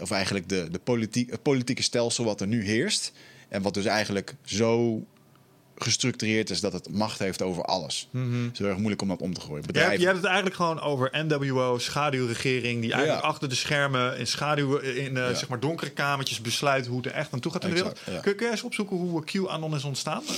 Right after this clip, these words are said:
Speaker 2: Of
Speaker 1: Ja,
Speaker 2: dat
Speaker 1: v-,
Speaker 2: voortkomt
Speaker 1: v-,
Speaker 2: uit Anonymous van four chan?
Speaker 1: Ja, het komt van four chan.
Speaker 2: Ja, want vroeger had je Anonymous.
Speaker 1: Ja.
Speaker 2: Eh, en Anonymous zijn die lui die zijn, eh, bekend geworden van dat
Speaker 1: Ja.
Speaker 2: masker uit de film, eh, V voor Vendetta. Dat
Speaker 1: Ja.
Speaker 2: is hun, eh, hun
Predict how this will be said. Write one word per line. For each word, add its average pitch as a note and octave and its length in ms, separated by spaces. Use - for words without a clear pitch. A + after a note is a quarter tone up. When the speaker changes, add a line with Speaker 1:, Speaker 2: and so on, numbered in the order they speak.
Speaker 2:
Of C3 100
Speaker 1:
Ja, B2 60
Speaker 2:
dat A#2+ 140
Speaker 1:
v-, D#3 60
Speaker 2:
voortkomt F3 340
Speaker 1:
v-, G3 40
Speaker 2:
uit E3 160
Anonymous D3+ 480
van F3 200
four E3+ 180
chan? G3+ 300
Speaker 1:
Ja, A#2+ 160
het A2 120
komt C3 160
van G#2+ 140
four G2 220
chan. C#2 280
Speaker 2:
Ja, D3 220
want D3 160
vroeger G3+ 200
had F3 100
je F#3 100
Anonymous. D3 680
Speaker 1:
Ja. B2 280
Speaker 2:
Eh, B2 80
en C3+ 100
Anonymous D3 400
zijn D3 160
die C3 80
lui C3+ 180
die B2+ 120
zijn, C3 280
eh, B2 80
bekend D3 340
geworden B2+ 340
van C#3 180
dat B2 140
Speaker 1:
Ja. A#2+ 60
Speaker 2:
masker C3+ 460
uit C3+ 180
de B2 60
film, B2 340
eh, A#2+ 100
V B2 200
voor B2 160
Vendetta. B2+ 540
Dat - 160
Speaker 1:
Ja. B2+ 60
Speaker 2:
is A2+ 100
hun, A#2+ 220
eh, A2+ 200
hun A2+ 240